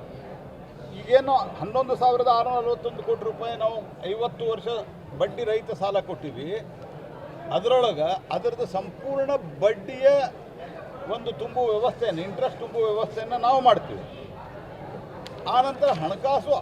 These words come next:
ಆಯೋಗಗಳು ಕಾಲ ಕಾಲಕ್ಕೆ ರೆಕಮೆಂಡೇಶನ್ ಮಾಡ್ತಾವೆ.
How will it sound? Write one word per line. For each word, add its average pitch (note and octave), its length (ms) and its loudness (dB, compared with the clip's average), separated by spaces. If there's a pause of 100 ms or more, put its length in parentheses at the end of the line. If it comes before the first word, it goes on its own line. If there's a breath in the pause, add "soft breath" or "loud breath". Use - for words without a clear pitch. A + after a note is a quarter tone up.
(100)
ಆಯೋಗಗಳು A3 640 2 (960)
ಕಾಲ C4+ 220 0
ಕಾಲಕ್ಕೆ A#3 460 0
ರೆಕಮೆಂಡೇಶನ್ B3 720 2
ಮಾಡ್ತಾವೆ. A2+ 340 -4